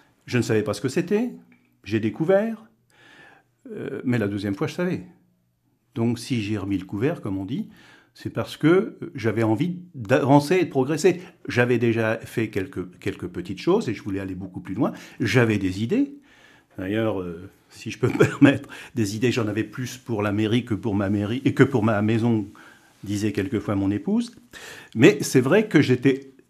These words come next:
toujours obnubilé par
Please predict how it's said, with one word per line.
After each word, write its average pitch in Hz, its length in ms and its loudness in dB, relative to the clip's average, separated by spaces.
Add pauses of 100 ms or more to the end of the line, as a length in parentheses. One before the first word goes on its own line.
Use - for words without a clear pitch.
(140)
toujours 143 560 2 (120)
obnubilé 131 760 8 (320)
par 165 500 2